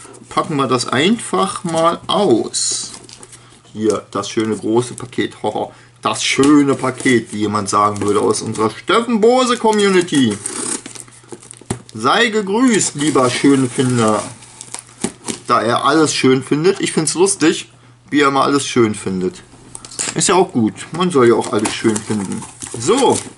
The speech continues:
Ah. Oh. Ha. Hier. Das habe ich mir bestellt. Nicht Zeitungen.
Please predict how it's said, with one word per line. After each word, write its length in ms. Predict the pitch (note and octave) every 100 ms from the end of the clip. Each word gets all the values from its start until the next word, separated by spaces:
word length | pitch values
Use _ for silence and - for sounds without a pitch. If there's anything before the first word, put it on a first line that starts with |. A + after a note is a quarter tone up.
| - - - - - - - - -
Ah. 380 | F3 C#4 F#3 - - - - - - -
Oh. 320 | F#3+ G#3 A#2+ - - - - - F3
Ha. 360 | F3 D3 G#2+ - - _ -
Hier. 400 | G3+ D#3 G2+ - - _ _ - - - - - -
Das 480 | E3+ B2 - - -
habe 140 | A#2+ A#2+
ich 80 | A#2
mir 120 | G#2+
bestellt. 520 | G#2+ - A2 G#2 G2 - - - - - -
Nicht 480 | A#2+ A#3+ - - - - - - - - - - - - - - - -
Zeitungen. 840 | - D#3 D3 - F3 F#3 E3 A#3+